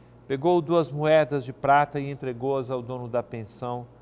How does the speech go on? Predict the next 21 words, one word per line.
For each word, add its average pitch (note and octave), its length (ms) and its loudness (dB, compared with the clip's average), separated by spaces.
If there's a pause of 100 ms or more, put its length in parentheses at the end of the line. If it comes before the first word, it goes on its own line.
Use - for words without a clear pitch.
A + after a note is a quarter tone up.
(360)
recomendando: B2+ 720 -4
"Toma F3 260 -6
conta E3+ 360 -6
dele. C#3+ 400 0 (320)
Quando F#3 160 -4
eu G#3 80 2
voltar, C3 520 0 (460)
vou A#2+ 220 -6
pagar C3 760 2
o - 40 -18
que C3 140 -12
tiveres A#2+ 500 -8
gasto A#2 400 -4
a A2 60 -6
mais." G2 480 -14 (1080)
E A2 60 -12
Jesus C3 400 -2
perguntou: C3+ 540 -4 (440)
"Na D3+ 160 -2 (480)
tua G3 180 2
opinião, C#3 600 -2